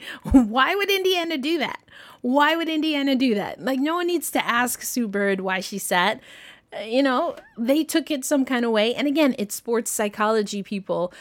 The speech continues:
They're gonna use that and be like, "Oh, oh, Sue thinks it's okay. Seattle thinks it's okay to sit Sue Bird. You, uh, you know, um, it's okay to sit Sue Bird."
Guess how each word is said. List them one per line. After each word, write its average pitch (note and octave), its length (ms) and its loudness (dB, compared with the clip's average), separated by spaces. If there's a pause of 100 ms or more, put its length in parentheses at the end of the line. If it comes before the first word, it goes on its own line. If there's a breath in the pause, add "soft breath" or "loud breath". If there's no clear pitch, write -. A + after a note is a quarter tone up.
(140 loud breath)
They're G#3+ 160 2
gonna A3 120 2
use G#3+ 200 2
that F#3+ 120 2
and F#3+ 80 0
be F#3 100 2
like, F3+ 160 2
"Oh, D4+ 340 2 (240)
oh, G3+ 120 6
Sue D4 240 0
thinks B3 320 -2
it's G3+ 160 -8
okay. A3 540 -2 (300 soft breath)
Seattle B3+ 400 4
thinks A#3+ 260 -2
it's G#3+ 140 -4
okay A3 480 0
to - 180 -6
sit - 260 -4
Sue A3+ 220 -4
Bird. G3+ 400 0 (260 soft breath)
You, D4 140 -4 (140)
uh, A#3+ 200 6
you C4 140 0
know, A#3+ 260 0 (300 loud breath)
um, A#3 480 2 (500)
it's C4 220 0
okay C#4 300 0
to C4 100 0
sit - 240 -4
Sue C4+ 180 -2
Bird." C4 360 0